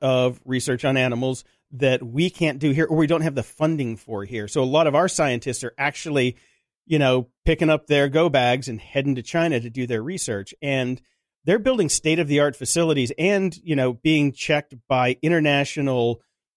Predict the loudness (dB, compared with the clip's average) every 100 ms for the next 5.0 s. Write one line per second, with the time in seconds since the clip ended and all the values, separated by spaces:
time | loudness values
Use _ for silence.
0 | _ -4 0 0 0 0 2 2 -2 -2
1 | -2 -4 -2 -2 0 2 0 2 0 0
2 | -4 -6 -4 -4 -2 0 0 0 0 0
3 | 0 -2 -4 -6 -8 -8 -4 0 0 -2
4 | -6 -8 -10 -6 0 0 0 -6 -8